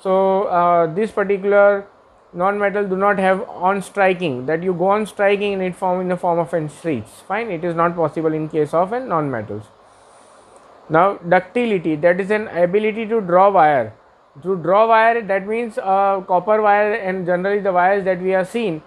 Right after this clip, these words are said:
they are generally metal pieces, they are fixed and pull out of a die, it forms in the form of an, uh, wire. That's an capability of pulling and making the atom configuration into the, uh, circular form, in the cylindrical form rather. So that is an ability to draw in the form of an wires.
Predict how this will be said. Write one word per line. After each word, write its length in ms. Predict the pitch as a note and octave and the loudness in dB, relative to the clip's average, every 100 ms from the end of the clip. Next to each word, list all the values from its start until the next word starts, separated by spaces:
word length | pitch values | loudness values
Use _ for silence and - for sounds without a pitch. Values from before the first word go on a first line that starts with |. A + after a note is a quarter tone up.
| - _ _ | -20 _ _
they 80 | F3+ | 0
are 100 | F3+ | 0
generally 380 | F3+ F#3 G3 G#3 | 2 0 0 0
metal 340 | G3 F3 A3 | 0 -2 -2
pieces, 460 | G#3 G3+ E3 G3+ F#3 | -2 -2 0 -2 0
they 80 | F3+ | 0
are 120 | E3+ | 0
fixed 380 | - B3 G#3 - | 2 0 0 -8
and 360 | F#3+ G3 G3+ - | -2 -2 -4 -8
pull 220 | - C4 B3+ | 0 4 4
out 180 | A3 | 4
of 160 | G#3+ F#3+ | 0 -2
a 80 | G#3 | -2
die, 400 | F#3+ G#3+ F3 F#3 - _ - | 2 2 2 -4 -16 _ -10
it 140 | F3+ F3 | -8 -6
forms 340 | - G#3+ G#3 | -2 -2 0
in 100 | G#3 | -2
the 80 | G3 | -2
form 260 | F#3+ G3 | 0 0
of 180 | G3+ F3+ | 2 0
an, 280 | G3+ G3+ G3+ - | 0 -2 -4 -4
uh, 340 | F3+ F3 E3 | 0 0 0
wire. 500 | D#3+ G3+ G#3+ E3+ F3 - _ - | 2 2 2 0 -4 -12 _ -8
That's 220 | E3+ E3+ | -6 -4
an 140 | G3+ | -6
capability 520 | G3 F3+ G3 G3 G3+ G#3+ | -4 -4 -4 -4 -2 -2
of 200 | G#3 - | -2 -4
pulling 300 | G3 G#3 G#3 | -2 -2 -2
and 140 | G3 | -2
making 360 | F#3 F3 G#3 G3+ | -2 -2 -2 0
the 80 | |
atom 320 | F#3+ F3 G3 G3 | 2 2 -2 -2
configuration 640 | F#3+ E3+ G#3 G3 F#3+ F#3+ | -4 -2 -2 -2 -4 -4
into 240 | F3+ E3+ F3+ | -6 -4 -2
the, 260 | F#3 B3 - - _ - | 0 0 -6 -20 _ -6
uh, 80 | E3+ | -4
circular 580 | - F#3 F3 G3+ G#3 F#3+ | 0 -2 2 2 2 0
form, 400 | G3+ B3 F#3+ F#3 | 2 2 2 -2
in 140 | F3+ | -6
the 100 | F#3 | -4
cylindrical 580 | F3+ A#3 A3 G#3 G3+ G#3 | -4 -2 0 0 0 -2
form 320 | F3+ D#3+ D#3 | -2 -4 -4
rather. 380 | D#3+ D3 D3 G3+ - _ _ _ - | -2 0 0 -4 -8 _ _ _ -2
So 120 | E3+ | 0
that 200 | F#3 G3 | 2 0
is 100 | G3+ | -2
an 100 | G#3 | 0
ability 440 | F3+ F#3+ G3 G3 | 0 0 0 0
to 200 | F#3 F3+ E3 | -2 -4 2
draw 280 | E3+ G#3 | 4 4
in 160 | - F3+ | 0 -4
the 80 | F#3 | -2
form 220 | F#3+ F3+ | -2 0
of 140 | F3 E3+ | 0 -2
an 180 | B3 | -2
wires. 460 | A3 D#3+ A#2+ A2 - | 2 2 2 -2 -12